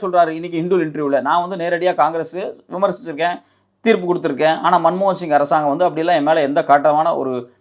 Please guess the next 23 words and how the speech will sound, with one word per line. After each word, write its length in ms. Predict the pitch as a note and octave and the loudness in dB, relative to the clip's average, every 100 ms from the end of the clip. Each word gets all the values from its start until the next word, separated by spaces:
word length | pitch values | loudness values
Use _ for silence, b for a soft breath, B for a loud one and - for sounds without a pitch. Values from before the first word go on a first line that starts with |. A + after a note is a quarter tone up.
| - | 2
நடவடிக்கையோ 500 | C3+ D3+ B2+ A#2+ E3 | 4 4 2 0 0
என் 120 | D3 | 2
மேல 180 | D3 D#3+ | 4 4
எந்த 240 | C#3+ D#3 | 2 -2
கருத்தையும் 440 | - C3+ C3+ D#3 B2+ | 2 2 2 -2 -4
தெரிவிச்சது 380 | C3+ C#3+ C#3 | -4 -4 -6
கிடையாது" 300 | A2 A#2 C3 | -4 0 0
அப்படின்னு 100 | C#3+ | -2
சொல்லி 180 | B2+ E3+ | -6 -8
வெளிப்படையா 380 | E3 F3 E3+ F3+ | -6 -2 0 0
இன்னைக்கு 160 | D#3+ D#3 | 0 -4
இந்து 260 | E3 D3 | -4 -4
பத்திரிகையில 300 | C#3+ D3+ C3+ | -6 -6 -6
கொடுத்திருக்காரு. 440 | B2+ C3+ - F3+ - | -6 -8 -4 -4 -2
So 180 | G#3 G#3 | 2 4
அப்ப 240 | - A3+ | 4 -2
திட்டமிட்டே 640 | - G#3 - C#4+ C#4 C#4+ C#4 | -4 -2 2 2 4 4 4
வந்து 220 | A3 A3+ | 4 0
அமித்ஷா 360 | G3+ G3 A3+ F#3+ | 0 0 0 0
வந்து 520 | E3 F3+ F#3+ C#3 A#2+ _ _ | 0 -2 -2 -4 -6 _ _
ஒரு 200 | - D#3 | -4 -2
உச்சநீதிமன்றத்தினுடைய 960 | D#3+ C#3 C#3+ G#3+ G3+ F#3+ F3+ F3 D#3+ D#3 | 0 -2 -4 -4 -4 -4 -4 -6 -8 -8
முன்னாள் 580 | C#3+ F3+ G3 G3 G3 | -8 -4 2 4 4